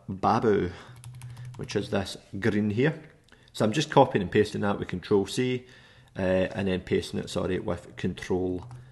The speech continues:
V in here. So we've got Airbnb's primary colours. Uh, what mean, what this means in, in Adalo is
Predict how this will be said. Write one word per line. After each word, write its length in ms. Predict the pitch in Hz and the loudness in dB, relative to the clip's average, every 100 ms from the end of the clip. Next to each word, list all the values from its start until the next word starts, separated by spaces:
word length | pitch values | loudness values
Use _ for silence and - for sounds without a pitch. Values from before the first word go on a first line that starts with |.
| - - | -20 -14
V 380 | 92 98 92 - | -6 -2 0 -2
in 140 | 92 | -4
here. 280 | 90 110 113 | 0 2 2
So 160 | - 110 | 2 -2
we've 140 | 101 | 6
got 300 | 151 156 - | 8 8 6
Airbnb's 480 | 117 104 98 98 95 | 4 4 0 -2 -4
primary 320 | - 95 87 | -2 -2 -2
colours. 560 | - 113 113 110 98 - - - | 4 6 6 4 0 -8 -16 -8
Uh, 260 | - 98 92 | 0 2 2
what 300 | - 117 110 | 4 4 6
mean, 280 | 107 104 - | 2 0 4
what 160 | 120 113 | 4 4
this 160 | 101 | 0
means 240 | 104 98 98 | 0 2 2
in, 220 | 92 - | 0 0
in 80 | 98 | 0
Adalo 640 | 85 110 117 120 113 107 104 | 8 12 12 10 6 4 4
is 400 | 98 95 87 | 6 4 2